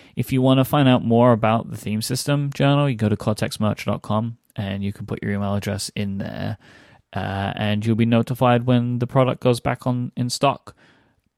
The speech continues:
whenever that may be. Uh, but I, Brad, I appreciate you giving me the opportunity to talk about it with you today.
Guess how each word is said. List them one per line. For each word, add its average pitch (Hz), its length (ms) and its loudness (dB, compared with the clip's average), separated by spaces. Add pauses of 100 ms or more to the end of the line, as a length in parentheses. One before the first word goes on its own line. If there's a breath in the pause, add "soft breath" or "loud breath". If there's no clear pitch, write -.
whenever 143 540 4
that 147 160 4
may 160 120 6
be. 156 320 6 (400 loud breath)
Uh, 110 400 4 (120)
but - 140 -2
I, 113 160 4
Brad, 131 460 2
I 127 80 6
appreciate 123 520 2
you 110 80 -2
giving 110 300 2
me 107 120 4
the 107 120 2
opportunity - 400 -2
to - 120 -14
talk 104 200 -6
about 95 240 -2
it - 80 -6
with 110 100 -8
you 104 100 -6
today. 107 360 -2